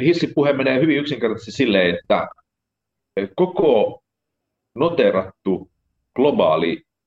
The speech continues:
uraanikaivajien joukko, niin se market cap on samaa hintaluokkaa kuin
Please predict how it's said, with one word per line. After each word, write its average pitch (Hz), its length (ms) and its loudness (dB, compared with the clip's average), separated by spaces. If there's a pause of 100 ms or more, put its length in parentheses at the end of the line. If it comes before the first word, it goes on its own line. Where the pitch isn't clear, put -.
(200)
uraanikaivajien 90 1120 0 (760)
joukko, 101 720 -2 (280)
niin 92 120 -4
se 104 120 -4
market 117 360 0 (100)
cap 107 140 2 (260)
on 90 100 -2
samaa 117 320 0
hintaluokkaa 87 680 -2
kuin - 300 -8